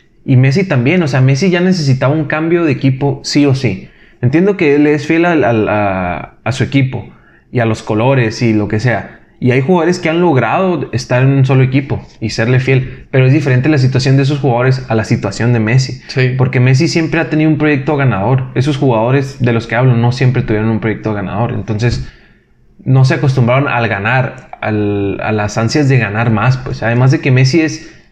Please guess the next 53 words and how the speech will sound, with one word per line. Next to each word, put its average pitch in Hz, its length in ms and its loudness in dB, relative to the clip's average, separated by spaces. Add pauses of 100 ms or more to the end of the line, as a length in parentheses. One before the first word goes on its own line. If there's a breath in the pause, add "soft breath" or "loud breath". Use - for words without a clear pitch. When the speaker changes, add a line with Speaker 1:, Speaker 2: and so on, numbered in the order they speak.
(100)
Speaker 1:
seis 147 240 0
veces 151 240 0
ganador 127 380 2
de 131 60 4
un 135 60 6
Balón 123 280 2
de 123 80 2
Oro. 127 420 0 (400 loud breath)
Y 113 140 0
eso 131 440 0 (200)
te 123 80 0
hace 127 640 -2
tener 113 280 0
hambre 131 300 2
de 113 80 0
más 104 480 -4
éxito, 127 500 -2
pues. - 120 -8
Speaker 2:
Sí. 131 160 -2
Speaker 1:
Entonces, 131 260 0
con 143 160 0
el 127 140 4
Barça 135 220 -2
ahorita 165 260 0
no 151 100 -2
lo 151 140 0
va 143 100 2
a 135 120 -4
obtener. 98 400 -4 (460 loud breath)
Speaker 2:
Lo, 143 160 0
lo, 151 100 2
o 143 40 0
sea, 143 140 -2
lo 156 100 0
que 156 80 -4
ha 143 100 -6
pasado 165 300 -2
con 156 120 -2
Messi 131 260 2
es 131 80 -4
que 143 260 2
anteriormente 123 800 0
estuvo 120 640 -2 (240)
rodeado 117 400 0
de 123 60 2
muy 123 280 2
buenos 120 300 0
jugadores, 117 540 0
de 113 100 0
muy 113 160 2
buen 117 540 0
cuerpo 120 340 -2
técnico. 120 800 -2